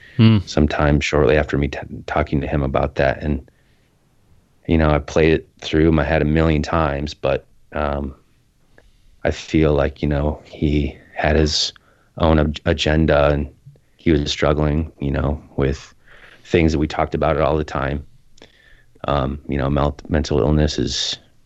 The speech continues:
Speaker 2: a really important thing in to be more, to be aware of, um, as a,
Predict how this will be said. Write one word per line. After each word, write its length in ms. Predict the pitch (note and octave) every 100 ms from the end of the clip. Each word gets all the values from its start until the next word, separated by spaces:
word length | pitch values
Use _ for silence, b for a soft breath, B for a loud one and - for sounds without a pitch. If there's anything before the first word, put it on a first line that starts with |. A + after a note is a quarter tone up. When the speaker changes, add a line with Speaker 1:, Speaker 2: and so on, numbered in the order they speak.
| _ -
Speaker 2:
a 80 | B1+
really 480 | C#2 D2 D2 C#2+ D2 - -
important 460 | D#2 - C#2 A1
thing 260 | - D2+ D2+
in 280 | C#2+ C#2 - - b b b _ _
to 140 | - C#2
be 480 | C#2 D2 D2 C#2 C2 - - - - - D#2 D2
more, 600 | D2 D2+ D2 C#2+ C#2 C2+ -
to 100 | E2
be 120 | E2+
aware 320 | C#2 C#2+ D2
of, 300 | D2 D2+ - - -
um, 360 | D2 D2 C#2 - B B B B
as 200 | E2 D#2
a, 240 | D2+ B1+